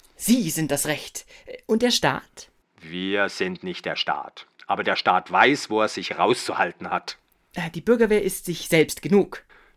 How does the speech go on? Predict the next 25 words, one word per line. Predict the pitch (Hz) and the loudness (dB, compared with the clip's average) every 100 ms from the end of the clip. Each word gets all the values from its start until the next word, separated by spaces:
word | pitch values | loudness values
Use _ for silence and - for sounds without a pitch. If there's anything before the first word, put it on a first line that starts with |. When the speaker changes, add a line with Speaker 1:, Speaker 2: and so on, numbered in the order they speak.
| - | -14
Speaker 2:
Die | - | 2
Bürgerwehr | 143 143 131 120 | 6 8 8 6
setzt | 113 117 - - | 6 4 2 6
da | 113 | 6
an, | 110 110 107 98 - - | 6 2 -2 -8 -14 -14
wo | 95 107 | -6 -4
die | 107 | -2
kommunalen | - 107 95 98 98 92 | -2 -2 4 6 6 2
Stellen | - - 95 98 | 0 2 0 0
versagen. | - - 95 104 110 69 - - - - - | -2 0 2 0 0 -8 -20 -20 -20 -14 -6
Speaker 1:
Ja, | 202 - | -6 -4
bei | 175 | -4
der | 160 - | -2 -4
Überwachung | 160 143 139 240 208 165 | -4 2 2 4 4 0
des | - | 0
Luftraums. | 175 277 - 156 147 113 - - - _ - 85 _ | 4 4 4 0 0 0 -4 -6 -8 _ -20 -20 _
Speaker 2:
Wie? | 78 85 101 156 160 - | -20 -10 -4 -2 -4 -8
Nein. | 82 101 156 135 - _ _ _ _ | 2 4 6 2 -2 _ _ _ _
Aber | 120 120 | 4 4
zum | - 117 | 4 4
Beispiel | 117 113 117 | 4 4 2
bei | 95 110 | 4 4
der | 110 | 4
polizeilichen | 101 127 110 - 110 107 107 | 2 0 0 4 4 4 -6
Befragung. | 90 - 175 202 85 | -4 2 2 2 -4